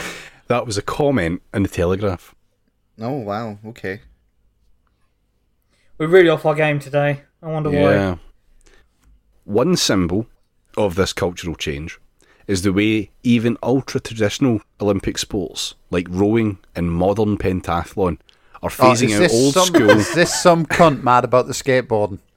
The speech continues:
Speaker 3: <laughs> I'm sorry, I'm sorry. The traditional, fucking, the Olympics started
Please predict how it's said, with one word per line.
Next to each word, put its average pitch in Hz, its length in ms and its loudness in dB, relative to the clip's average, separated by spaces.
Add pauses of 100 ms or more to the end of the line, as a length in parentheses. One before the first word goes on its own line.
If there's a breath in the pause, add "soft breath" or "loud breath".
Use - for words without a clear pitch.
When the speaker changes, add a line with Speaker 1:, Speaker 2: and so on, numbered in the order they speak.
(360)
Speaker 3:
<laughs> - 520 -8
I'm 185 240 4
sorry, 180 300 8
I'm 226 140 2
sorry. 156 480 6
The 180 480 10 (100)
traditional, 202 800 2
fucking, 240 360 0
the 254 120 0
Olympics 320 440 0
started 220 440 6